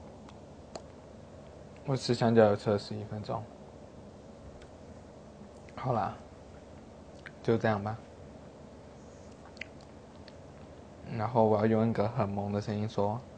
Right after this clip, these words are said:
：“拜拜，さようなら。”是这样吗？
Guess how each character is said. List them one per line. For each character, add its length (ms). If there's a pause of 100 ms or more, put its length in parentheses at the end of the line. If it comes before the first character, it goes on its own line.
：“拜 80
拜， 580
さ 180
よ 140
う 0
な 140
ら。” 800 (1900)
是 160
这 60
样 160
吗？ 240